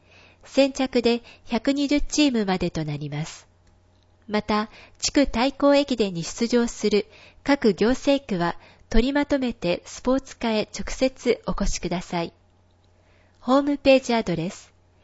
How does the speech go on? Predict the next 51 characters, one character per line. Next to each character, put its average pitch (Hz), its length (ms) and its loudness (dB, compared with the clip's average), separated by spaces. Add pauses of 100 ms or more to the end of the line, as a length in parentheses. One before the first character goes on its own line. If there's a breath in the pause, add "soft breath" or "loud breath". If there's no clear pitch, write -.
(320 soft breath)
エ 247 100 4
イ 285 60 2
チ - 180 -14
テ 277 120 -2
ィ 277 80 2
ー - 40 -20
テ 269 100 -4
ィ 269 60 2
ー 262 100 -6
ピ 254 160 -2
ー - 100 -10
コ 233 140 -2
ロ 185 120 0
ン 196 160 -10 (120)
ス - 200 -6
ラ 247 80 4
ッ 269 40 0
シ - 180 -6
ュ - 20 -12
ス - 140 -10
ラ 196 80 -2
ッ - 40 -8
シ - 280 -8
ュ - 80 -8 (640 soft breath)
ア 240 160 4
ー 277 100 0
ル 277 100 0
ユ 254 240 2
ー - 100 -2
エ 233 120 -2
ヌ 170 220 -4 (440 soft breath)
エ 214 140 2
ヌ 247 160 0
イ 254 220 -4
ー 240 40 -8
テ - 180 -8
ィ 214 180 -2
ー - 40 -16 (160)
ド 190 100 0
ッ 208 60 0 (180)
ト 170 220 -4 (300)
ジ 226 100 4
ェ 240 80 6
ー 240 160 -4
ピ 226 340 -4
ー - 80 -20
ス - 180 -10
ラ 185 100 -4
ッ - 20 -6
シ - 300 -6
ュ。 - 100 -8